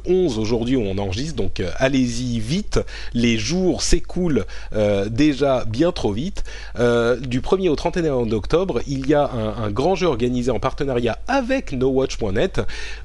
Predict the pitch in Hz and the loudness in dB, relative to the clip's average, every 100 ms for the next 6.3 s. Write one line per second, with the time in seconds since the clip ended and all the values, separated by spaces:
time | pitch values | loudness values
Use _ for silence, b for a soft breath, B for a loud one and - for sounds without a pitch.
0 | - 120 113 113 117 113 117 165 143 107 | 2 2 2 -2 -6 -2 2 2 2 0
1 | 214 151 110 147 190 202 139 120 131 190 | -2 -2 -4 -2 0 2 2 2 0 0
2 | 254 B B B 113 110 214 220 226 160 | -2 B B B 0 0 0 2 0 0
3 | 139 180 165 - - 123 - 95 123 127 | 0 2 2 0 0 0 -2 -2 0 0
4 | 196 220 226 - 139 117 131 117 113 160 | 0 0 0 0 0 2 2 2 2 0
5 | 208 160 202 180 156 143 143 131 123 120 | 0 2 0 2 0 2 0 0 -2 -2
6 | 107 104 104 | -2 -2 -4